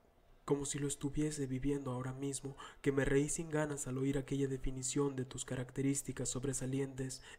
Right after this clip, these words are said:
Entonces no tenía la menor idea de que la primera me haría dar con mis huesos en la cárcel y la segunda me llevaría a la bancarrota y ruina subsiguiente. En esos años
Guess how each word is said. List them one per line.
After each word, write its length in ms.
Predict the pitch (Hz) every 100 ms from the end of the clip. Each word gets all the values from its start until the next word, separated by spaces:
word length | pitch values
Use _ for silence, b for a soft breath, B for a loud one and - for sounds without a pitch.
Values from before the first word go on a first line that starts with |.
| -
Entonces 680 | 127 123 131 139 147 147 -
no 100 | 151
tenía 280 | 156 151 151
la 100 | 143
menor 300 | 139 143 143
idea 420 | 143 143 131 - - _ _ - - _ _ _ _ _ _ 127
de 120 | 123
que 120 | 131
la 120 | 131
primera 360 | 131 131 135 131
me 120 | 127
haría 300 | 123 131 123
dar 320 | 131 131 131
con 160 | 131 127
mis 220 | 123 -
huesos 580 | 139 135 - 131 - -
en 120 | 135 127
la 120 | 127
cárcel 440 | 139 135 - 131 - B B
y 80 | 135
la 100 | 131
segunda 420 | 135 127 143 147
me 140 | 135
llevaría 480 | 127 131 127 139 135
a 60 | 120
la 100 | 120
bancarrota 760 | 127 127 131 139 143 135 127 B B -
y 140 | 143
ruina 400 | 123 135 135 127
subsiguiente. 800 | 131 131 - 123 135 131 135 135 - B B B B -
En 140 | 127
esos 340 | 127 127 123
años 440 | 139 139 131 131